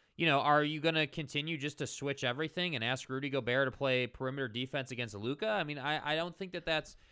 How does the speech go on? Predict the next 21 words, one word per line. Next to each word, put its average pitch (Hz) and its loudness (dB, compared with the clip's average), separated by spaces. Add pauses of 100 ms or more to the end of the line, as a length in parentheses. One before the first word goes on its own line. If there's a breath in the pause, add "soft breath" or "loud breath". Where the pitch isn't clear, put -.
(160 soft breath)
I 147 4
don't 190 0
think 185 -6
that 156 -8
that's 160 0
your, 156 -4
the, 131 -4
the 127 -10
best 147 -2
way 151 0
to 147 -4
go 135 2
about 127 6
it. 101 -2
I 104 -2
mean, 120 -4
at 120 -4
a 117 -4
minimum, 117 0
I 113 2
think 131 -8